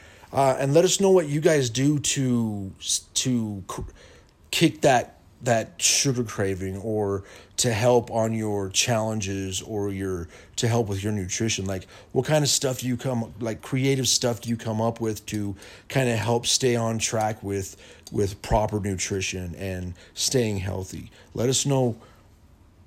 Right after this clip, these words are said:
and we'll, uh,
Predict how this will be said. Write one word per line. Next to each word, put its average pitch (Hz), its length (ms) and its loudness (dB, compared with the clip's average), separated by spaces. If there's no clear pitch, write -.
and 110 220 -2
we'll, 110 340 2
uh, 104 260 2